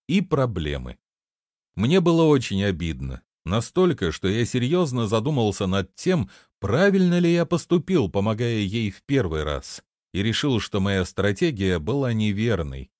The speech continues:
Я постоянно думал об этих долгах, переживал. Это похоже на ситуацию, когда у вас болит зуб, и вы постоянно думаете о нём. Проблемная зона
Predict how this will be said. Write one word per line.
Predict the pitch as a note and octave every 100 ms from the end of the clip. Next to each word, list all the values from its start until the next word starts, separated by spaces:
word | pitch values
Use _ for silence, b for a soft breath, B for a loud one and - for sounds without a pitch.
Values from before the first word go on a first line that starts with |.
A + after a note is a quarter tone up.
| _
Я | F2+ G#2+
постоянно | - G2 - D#2+ F2 D3+ D#3+ E3
думал | C3+ B2 G#2
об | F2+ E2
этих | E2 - E2 D2
долгах, | D2 C#2+ C2+ A2+ D#2+ - _ _ _ -
переживал. | A2 G2+ F2 A#2+ A2+ C#2+ B1+ _ _ _ -
Это | G#2+ F#2
похоже | A#2+ - B2+ G2+
на | G#2+
ситуацию, | G2+ G#2 C#3 E3+ B2 G2 F#2+
когда | B2 A2+ B2
у | A2+
вас | A2+ G#2+
болит | E2+ G#2 G#2+ G2+
зуб, | E2 F2+ E3+ - - B B -
и |
вы | B2 F#3+
постоянно | C3+ D3+ - D3 E3+ F3 C#3+ D#3
думаете | D3 G2+ D2+ D2 C2+ E2+ E2
о |
нём. | E2+ C2+ A#1+ - _ _ _ _ _ _ -
Проблемная | F2+ F2 F#3 A3+ F3 D3+ A2+
зона | G#2+ G#3 D#3+ C2+